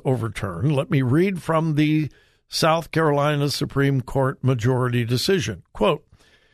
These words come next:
The state unquestionably has the authority to limit the right of privacy that protects women from state interference with her decision.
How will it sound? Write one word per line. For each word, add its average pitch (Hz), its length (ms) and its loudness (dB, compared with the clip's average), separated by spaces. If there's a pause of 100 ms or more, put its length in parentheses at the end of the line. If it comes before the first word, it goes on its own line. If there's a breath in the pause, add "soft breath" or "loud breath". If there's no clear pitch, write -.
(260 soft breath)
The 147 160 4
state 247 420 2
unquestionably 151 1400 0
has 156 360 0
the 139 160 2
authority 143 540 -2
to 151 140 0
limit 190 400 0
the - 100 -6
right 123 260 -2
of 107 120 -10
privacy 143 800 -4 (480 soft breath)
that 147 200 0
protects 196 440 -2
women 175 420 2
from 147 200 0
state 170 380 0
interference 135 640 0
with 135 140 -2
her 107 140 -2
decision. 107 560 -2